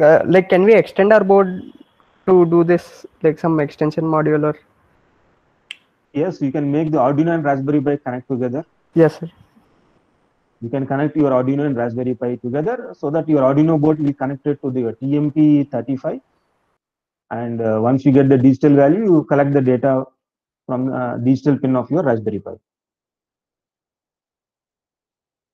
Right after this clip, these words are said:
Speaker 2: Yes, of course, uh, since you cannot, uh, physically present, uh, this type of, all this type of experiments we already done.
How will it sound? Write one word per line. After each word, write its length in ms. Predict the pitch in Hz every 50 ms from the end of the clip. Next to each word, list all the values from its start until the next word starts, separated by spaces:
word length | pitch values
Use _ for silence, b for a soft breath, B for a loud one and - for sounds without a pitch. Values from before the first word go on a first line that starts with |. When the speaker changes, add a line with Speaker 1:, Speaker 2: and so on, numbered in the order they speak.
| _ _ _ _ _
Speaker 2:
Yes, 140 | - 135 135
of 200 | 131 113 117 -
course, 260 | - 175 170 165 -
uh, 260 | 139 120 113 107 101 92
since 280 | - 123 127 143 135
you 280 | - 135 135 127 127 127
cannot, 360 | - 113 120 135 143 135 131
uh, 200 | 131 139 131 120
physically 400 | - - 113 120 120 139 143 143
present, 440 | 139 - 139 139 160 151 120 135 135
uh, 60 | 139
this 200 | 123 120 135 135
type 180 | - 151 147 143
of, 140 | 156 151 147 -
all 280 | - 127 131 139 147
this 180 | 143 147 147 -
type 200 | - 139 135 131
of 120 | 147 139
experiments 560 | 131 123 - _ 147 139 143 139 120 123 131 123
we 320 | 127 123 127 123 123 120
already 320 | 117 117 127 127 131 131
done. 460 | 113 107 117 123 123 120 117 110 110